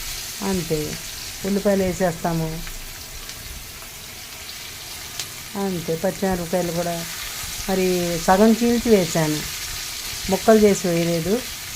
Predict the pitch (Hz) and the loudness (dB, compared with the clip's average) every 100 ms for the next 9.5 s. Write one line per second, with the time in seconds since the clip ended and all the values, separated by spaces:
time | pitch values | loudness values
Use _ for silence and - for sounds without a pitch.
0 | - 175 175 180 165 185 180 185 165 147 | 0 2 2 2 0 -2 0 0 2 2
1 | 165 147 147 - - 151 151 160 139 127 | 0 -2 -4 -8 -6 -4 -2 -2 -2 -2
2 | 143 139 - - - - - - - 170 | -4 -4 -8 -12 -12 -12 -12 -8 -6 -2
3 | 170 165 156 151 143 - - - 175 196 | -2 0 -2 -4 -6 -12 -12 0 4 4
4 | 196 196 190 180 175 175 175 170 165 175 | 4 4 4 4 2 2 0 -2 0 0
5 | 151 151 147 147 143 147 156 - - - | 0 -2 -4 -4 -4 -6 -10 -12 -16 -18
6 | - - - - - - - 170 165 165 | -20 -20 -20 -20 -20 -8 0 2 2 2
7 | 160 160 208 220 160 156 151 151 - 156 | 2 2 2 2 2 2 2 0 0 0
8 | 151 151 151 170 180 170 165 165 151 165 | 0 -2 0 2 4 2 2 0 2 0
9 | 160 160 160 165 160 | 0 2 2 2 0